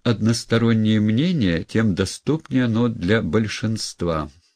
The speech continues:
которое любит, чтоб хорошее неизменно было хорошим, а дурное — дурным,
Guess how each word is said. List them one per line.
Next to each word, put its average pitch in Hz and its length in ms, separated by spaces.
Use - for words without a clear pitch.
которое 82 380
любит, 147 400
чтоб - 400
хорошее 127 600
неизменно 98 680
было 90 300
хорошим, 78 680
а 92 80
дурное — 87 520
дурным, 80 600